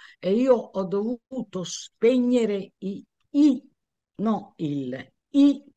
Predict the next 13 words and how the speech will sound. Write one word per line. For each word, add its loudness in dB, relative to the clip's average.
telefoni, -2
perché -2
l'onda 2
lunga 0
di -2
solidarietà, 0
di -6
offerte, -2
di -4
partecipazione -4
è -6
stata -6
veramente -2